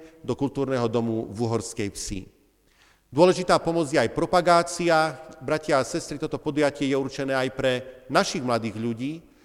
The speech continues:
Prosím vás, ak ich máte vo svojich rodinách, aby ste im dali o tom vedieť a pozbudili ich, aby prišli na stretnutie. Ak ich máte vo svojom okolí, povedzte im o tom. E, a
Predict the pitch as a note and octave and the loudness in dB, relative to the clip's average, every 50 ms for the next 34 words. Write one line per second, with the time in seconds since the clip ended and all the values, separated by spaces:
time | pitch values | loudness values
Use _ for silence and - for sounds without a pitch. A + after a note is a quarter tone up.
0 | _ _ _ - E3+ D#3+ D#3 - E3 D#3 C#3+ D3+ D3 C#3+ D3 C3 B2 B2+ A2+ C3+ | _ _ _ -4 -4 -4 -2 -4 -4 0 2 2 4 4 2 0 -2 -2 -2 0
1 | C#3+ C#3+ C#3+ - C#3+ C3 C3+ - - C#3+ C3 A#2+ G#2+ B2+ E3 F3+ D3 D3+ C#3 A#2+ | 0 0 0 -2 -2 -4 -4 -4 -2 -2 -2 -2 0 0 0 0 0 0 -2 -4
2 | G2 F#2+ G2+ A2+ - - B2 B2+ C3 - - C#3+ C#3 C3 C3 E3+ - F3+ F#3 F3 | -4 -6 -8 -10 -12 -12 -10 -10 -10 -8 -6 -6 -2 0 0 2 2 2 0 -2
3 | F3+ F#3 F3 D#3+ F#3+ E3 D#3 C3+ B2 C3 A#2+ - F3 F#3+ E3 F3+ F3+ F3+ C#3+ C#3+ | -4 -4 -4 -4 -4 -2 -2 -2 0 -2 -2 0 -2 -2 -2 -2 -6 -6 -4 -2
4 | B2+ B2 A#2 A#2+ B2+ A2+ B2+ - - F#3 - - F#3 F#3 F3+ F3+ - D#3+ D3 - | -2 -2 -2 -2 -2 -2 -4 -6 -6 -8 -8 -4 -4 -4 -4 -4 -6 -8 -8 -8
5 | - A2+ F#2+ - - G2 G2 - - - - _ _ _ _ _ _ - C3 C3+ | -8 -12 -12 -10 -10 -10 -10 -10 -12 -16 -20 _ _ _ _ _ _ -8 -8 -6
6 | B2+ C3+ D3 D#3+ D3+ D3+ D#3+ D#3 D3+ D3+ - D#3+ D3+ C#3+ C#3 C#3+ - - - D#3 | -4 -2 0 0 0 0 0 -2 -2 -2 -2 -2 -2 -2 -2 -4 -8 -10 -10 -10
7 | - - F3 D3+ C3 B2 A2 G#2 G2+ G2 - - - F#3+ G3 F#3+ F#3 F#3 - C#3 | -6 -4 -4 -2 -2 -2 -4 -6 -8 -10 -10 -6 -4 -2 -2 -2 -4 -4 -6 -6
8 | A#2+ A2 G#2 G2+ G2+ - - F#2+ F#2 G#2 A2+ - _ _ _ - - - _ _ | -4 -4 -6 -8 -8 -8 -8 -8 -8 -8 -12 -18 _ _ _ -20 -20 -20 _ _
9 | _ _ - - B2 A2 G#2+ G#2+ A2+ - - - - _ _ _ _ _ _ _ | _ _ -18 -16 -14 -12 -12 -12 -12 -12 -14 -16 -20 _ _ _ _ _ _ _
10 | _ _ _ _ _ - | _ _ _ _ _ -2